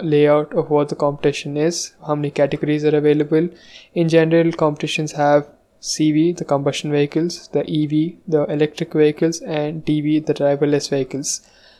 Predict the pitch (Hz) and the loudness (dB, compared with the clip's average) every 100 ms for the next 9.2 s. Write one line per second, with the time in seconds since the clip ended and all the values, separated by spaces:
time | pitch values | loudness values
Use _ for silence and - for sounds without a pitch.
0 | _ - 147 143 170 160 160 160 160 180 | _ 2 4 4 2 4 6 6 6 4
1 | 180 156 151 208 151 143 143 151 190 147 | 2 -2 -2 -2 -2 0 -2 -2 0 0
2 | 143 143 143 147 - 151 147 156 147 - | 0 0 0 0 -2 -6 -4 -2 -2 0
3 | 156 156 143 160 - _ _ - 165 151 | 0 0 -4 -6 -14 _ _ -4 -4 -2
4 | 151 156 147 156 156 175 220 _ - _ | 0 0 0 -2 -2 -2 -2 _ -20 _
5 | _ - 151 151 151 156 170 180 202 190 | _ 2 4 6 6 6 6 4 4 4
6 | 180 156 165 170 - - 160 156 151 156 | 4 0 2 2 0 0 2 4 4 2
7 | 156 156 160 151 160 160 170 165 151 143 | 0 -2 -2 -2 0 -2 -2 2 2 4
8 | 147 143 - 151 143 143 147 165 - - | 4 2 -2 -2 2 4 4 2 -2 0
9 | 147 143 | 2 4